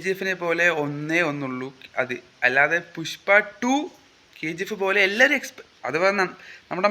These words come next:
മൈൻഡ് സെറ്റിൻ്റെ പ്രശ്നമാണ്. ഈ കെ ജി എഫ് ന-, വന്ന ശേഷം എല്ലാ സിനിമയുടെയും ഫസ്റ്റ് കമ്പാരിസൺ ചെയ്യുന്നത് കെ ജി എഫിനെ. എല്ലാ റിവ്യൂവിലും എല്ലാം പറയുന്നത്. ഞാൻ ഈ പുഷ്പ ടൂവിൽ ഒരു മാ-, ഒരു മാസ്, പക്ഷെ അതുപോലെയല്ല,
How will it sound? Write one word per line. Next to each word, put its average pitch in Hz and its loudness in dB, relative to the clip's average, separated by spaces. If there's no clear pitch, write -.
മൈൻഡ് 180 2
സെറ്റിൻ്റെ 196 -2
പ്രശ്നമാണ്. 139 -4
ഈ - -6
കെ 160 -4
ജി 185 -2
എഫ് 196 -6
ന-, 196 -6
വന്ന 175 -4
ശേഷം 165 -6
എല്ലാ 247 6
സിനിമയുടെയും 220 2
ഫസ്റ്റ് 180 -6
കമ്പാരിസൺ 160 2
ചെയ്യുന്നത് 156 -4
കെ 139 -2
ജി 139 -6
എഫിനെ. 123 -4
എല്ലാ 202 2
റിവ്യൂവിലും 160 -4
എല്ലാം 160 2
പറയുന്നത്. 131 0
ഞാൻ 214 8
ഈ 277 4
പുഷ്പ 226 0
ടൂവിൽ 220 0
ഒരു 254 0
മാ-, 208 0
ഒരു 240 4
മാസ്, 220 0
പക്ഷെ 214 2
അതുപോലെയല്ല, 214 2